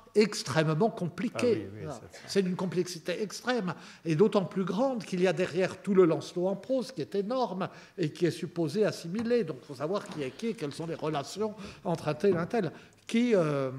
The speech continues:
Speaker 1: euh, qui ne se tromperait pas. Mais enfin, excusez-moi, j'ai tort de trop parler, et d'autant plus tort que je coupe l'herbe sous le pied, qu'est-ce que je vous dirai la dernière, la prochaine fois. Enfin, bon.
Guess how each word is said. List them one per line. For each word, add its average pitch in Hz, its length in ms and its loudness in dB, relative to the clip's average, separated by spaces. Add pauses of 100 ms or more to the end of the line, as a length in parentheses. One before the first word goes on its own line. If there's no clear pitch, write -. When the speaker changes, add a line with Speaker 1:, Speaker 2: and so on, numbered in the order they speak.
(140)
Speaker 1:
euh, 139 600 -2
qui 202 80 -4
ne 190 80 -4
se - 80 -4
tromperait - 340 -10
pas. - 140 -16 (220)
Mais 170 60 0
enfin, 190 300 4
excusez-moi, 208 600 0 (200)
j'ai 180 200 4
tort 196 480 2
de 170 100 0
trop - 200 -4
parler, 180 280 -2
et 185 60 2
d'autant 220 280 2
plus 175 200 -2
tort 247 340 0
que 190 180 2 (220)
je 180 140 0
coupe - 200 -6
l'herbe 180 140 0
sous 196 120 0
le 185 40 -2
pied, 247 180 -4
qu'est-ce - 200 -4
que 196 100 -6
je 151 60 -8
vous 180 80 -2
dirai 160 180 -4
la 175 120 -2
dernière, 139 260 -6 (160)
la 170 160 -4
prochaine 131 320 -10
fois. - 260 -16
Enfin, - 300 -14
bon. 120 60 -16